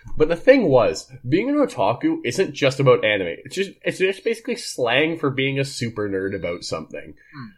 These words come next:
Speaker 1: Like, so
Speaker 2: Exactly.
Speaker 1: if you're into bodybuilding, like, an unhealthy amount, you're in a bodybuilding otaku. Like, I'm a gun otaku. I'm a car otaku.
Speaker 2: Mm.
Speaker 1: I love guns and cars and beer. I'd be a gun, car, and beer otaku. This guy didn't actually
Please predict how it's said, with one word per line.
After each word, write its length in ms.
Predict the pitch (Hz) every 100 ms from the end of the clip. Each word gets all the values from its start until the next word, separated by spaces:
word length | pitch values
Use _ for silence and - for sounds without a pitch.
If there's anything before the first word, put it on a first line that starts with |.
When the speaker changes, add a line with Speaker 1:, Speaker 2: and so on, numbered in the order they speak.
| _
Speaker 1:
Like, 240 | - 147 147
so 20 |
Speaker 2:
Exactly. 460 | 170 165 208 - 143
Speaker 1:
if 100 | 160
you're 220 | 156 175
into 160 | 202 190
bodybuilding, 680 | 135 101 120 131 135 143 147
like, 140 | 120
an 100 | 117 -
unhealthy 640 | 113 120 107 120 - 120
amount, 440 | 92 82 113 139
you're 220 | 110 120 139
in 60 |
a 40 | 123
bodybuilding 680 | - 110 113 117 104 104 95
otaku. 480 | - 104 95 - 76
Like, 160 | 98
I'm 120 | 101
a 100 | 175
gun 280 | 123 104 123
otaku. 680 | 113 95 98 82 85 85 82
I'm 180 | - 131
a 60 | -
car 340 | - 123 120
otaku. 640 | 87 95 78 80 - 71 -
Speaker 2:
Mm. 640 | _ _ _ _ _ 165
Speaker 1:
I 40 |
love 200 | 135 135
guns 240 | 120 127 113
and 120 | 113
cars 360 | 104 107 110 95
and 120 | 80
beer. 360 | 101 67 55 - _ _ _
I'd 240 | - 147
be 120 | 139 151
a 60 |
gun, 340 | 127 131 135 123
car, 300 | 113 120 113
and 120 | 98
beer 240 | 110 101
otaku. 380 | 92 80 80 - - -
This 180 | - 202
guy 360 | - 98 135 - - -
didn't 320 | - 143 226 -
actually 720 | - - - - 170 143